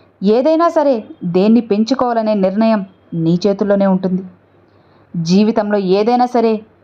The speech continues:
పెరుగుతుంది అని చెప్పాను కదా బిడ్డ, ఆలోచించు. ప్రేమ పెరుగుతుంది, ద్వేషము పెరుగుతుంది, పగ ప్రతీకారాలు పెరుగుతాయి, ఆశ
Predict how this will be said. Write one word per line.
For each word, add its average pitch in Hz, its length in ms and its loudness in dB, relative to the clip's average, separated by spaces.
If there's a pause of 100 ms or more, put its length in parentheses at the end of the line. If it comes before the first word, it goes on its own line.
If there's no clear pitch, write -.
(160)
పెరుగుతుంది 208 500 2
అని 208 140 -2
చెప్పాను 202 400 -4
కదా 214 180 0
బిడ్డ, 214 220 -2 (720)
ఆలోచించు. 190 580 -2 (520)
ప్రేమ 175 240 0
పెరుగుతుంది, 233 520 0 (380)
ద్వేషము 254 480 0
పెరుగుతుంది, 240 540 0 (320)
పగ 190 200 -4 (140)
ప్రతీకారాలు 269 720 -2
పెరుగుతాయి, 226 560 -2 (580)
ఆశ 302 240 -6